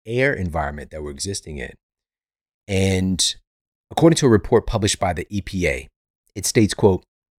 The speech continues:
"E P A studies of human exposure to air pollutants indicate that indoor levels of pollutants may be two to five times, and occasionally more than one hundred times, higher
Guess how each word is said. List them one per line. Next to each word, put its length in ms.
"E 100
P 220
A 80
studies 520
of 120
human 280
exposure 480
to 260
air 120
pollutants 520
indicate 440
that 220
indoor 440
levels 400
of 120
pollutants 580
may 140
be 260
two 520
to 160
five 720
times, 760
and 120
occasionally 600
more 220
than 220
one 160
hundred 520
times, 640
higher 440